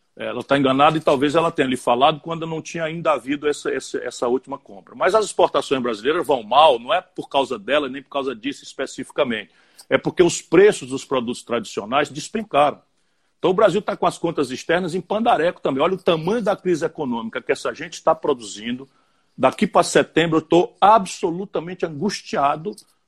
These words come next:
porque ainda é tempo da gente prevenir alguma coisa. Mas o que tá se desenhando pro Brasil daqui até setembro é uma tragédia que nunca ninguém ouviu falar nada parecido.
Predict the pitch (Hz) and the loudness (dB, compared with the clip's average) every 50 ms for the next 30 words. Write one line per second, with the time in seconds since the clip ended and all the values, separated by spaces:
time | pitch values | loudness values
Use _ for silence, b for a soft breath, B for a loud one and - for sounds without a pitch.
0 | _ _ - 147 - - - 151 156 170 226 269 262 190 240 214 - _ _ - | _ _ -2 -2 0 2 2 4 4 4 4 2 2 0 0 -2 -2 _ _ 0
1 | 190 220 233 - - 165 160 143 139 156 - - - - 143 131 131 131 120 127 | 0 0 0 -2 -4 -6 -4 -4 -4 -6 -8 -10 -4 -2 -2 0 0 -2 -2 -2
2 | 127 127 123 135 143 139 - - 107 104 98 110 117 123 127 123 160 151 - - | -2 -2 -2 -4 -6 -8 -6 -4 -4 -4 -4 -4 -2 -2 -2 0 -2 -2 -4 -4
3 | - - - 220 233 - 233 220 196 185 165 156 165 143 143 135 113 - 131 117 | -2 2 2 2 2 2 0 2 2 2 2 2 0 0 -2 -2 -2 -2 -2 0
4 | 120 123 117 - 120 110 117 110 - - 143 - - 143 127 - 127 110 - _ | 0 -2 -2 -2 -4 -6 -6 -6 -4 -4 -4 -2 -4 -6 -6 -4 -6 -8 -6 _
5 | 151 175 202 190 220 214 226 220 - - 180 160 139 160 196 202 202 - - 196 | -8 -6 -4 -4 -4 -2 -4 -4 -2 -2 -2 -2 2 2 2 2 0 -2 -2 0
6 | 196 196 208 233 277 294 - - - 254 240 226 220 170 220 240 226 196 160 226 | 2 6 6 8 6 6 4 2 0 2 2 2 2 2 4 4 6 6 4 2
7 | 226 - - 196 180 196 202 202 214 196 220 - - 226 262 - - - - - | -2 -2 0 2 2 2 0 -2 -6 -10 -8 -8 -8 -10 -8 -10 -14 -16 -16 -20
8 | - | -20